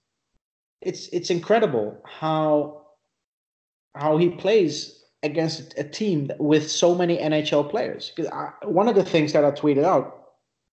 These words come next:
um, the total number of points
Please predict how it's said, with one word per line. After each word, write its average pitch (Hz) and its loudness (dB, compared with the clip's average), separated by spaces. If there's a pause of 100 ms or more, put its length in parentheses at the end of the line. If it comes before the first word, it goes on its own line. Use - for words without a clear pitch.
(680)
um, 131 -2 (480)
the 139 2
total 202 4
number 170 2
of 147 -2
points 131 -4